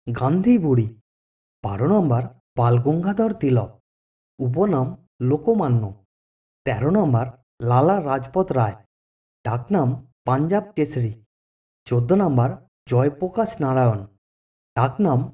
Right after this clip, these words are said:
লোকনারায়ণ। পনেরো নম্বর, গোপীনাথ বরদৌলি, ডাকনাম লোকপ্রিয়। ষোলো নম্বর, গোপালহরি দেশমুখ, ডাকনাম লোকহিতবাদী। সতেরো নম্বর,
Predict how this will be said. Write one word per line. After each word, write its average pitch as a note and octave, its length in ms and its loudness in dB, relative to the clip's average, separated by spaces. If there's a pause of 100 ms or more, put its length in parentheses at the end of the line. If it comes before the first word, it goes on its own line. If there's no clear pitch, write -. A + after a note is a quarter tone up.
(220)
লোকনারায়ণ। B2+ 800 2 (760)
পনেরো F#3 320 4
নম্বর, C#3 320 2 (380)
গোপীনাথ F#3 500 2 (140)
বরদৌলি, C3+ 600 2 (720)
ডাকনাম B2+ 440 0 (320)
লোকপ্রিয়। B2+ 600 0 (800)
ষোলো D3+ 320 0
নম্বর, C3+ 360 2 (380)
গোপালহরি G3+ 580 2
দেশমুখ, B2+ 500 0 (800)
ডাকনাম C3+ 440 -2 (320)
লোকহিতবাদী। C3 920 -2 (760)
সতেরো F3 440 -4
নম্বর, B2 320 0